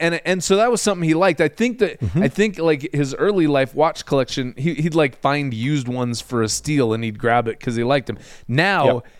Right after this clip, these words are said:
Speaker 1: he had the money to just do it. And apparently, reportedly, one of his watch buying sprees, he purchased over fifty-two thousand dollars worth of Rolexes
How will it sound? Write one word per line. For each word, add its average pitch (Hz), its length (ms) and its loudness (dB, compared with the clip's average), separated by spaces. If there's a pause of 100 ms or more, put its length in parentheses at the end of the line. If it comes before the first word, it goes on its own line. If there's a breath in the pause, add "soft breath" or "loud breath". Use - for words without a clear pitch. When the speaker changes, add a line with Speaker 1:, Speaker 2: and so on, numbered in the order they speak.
(260 soft breath)
Speaker 1:
he 165 160 2
had 208 160 4
the 156 100 4
money 151 320 0
to - 160 -2
just 113 540 -2
do 165 240 6
it. 117 140 -2 (400 soft breath)
And 139 140 2
apparently, 160 800 0
reportedly, 151 1000 2
one 143 360 0
of 175 120 0
his 151 280 2
watch 139 480 -2
buying 143 340 0
sprees, 151 640 -4 (240 soft breath)
he 202 220 0
purchased 190 760 0
over 151 320 2
fifty-two 190 880 -4
thousand 175 720 -4
dollars 156 580 2
worth 143 320 2
of 127 120 2
Rolexes 135 640 2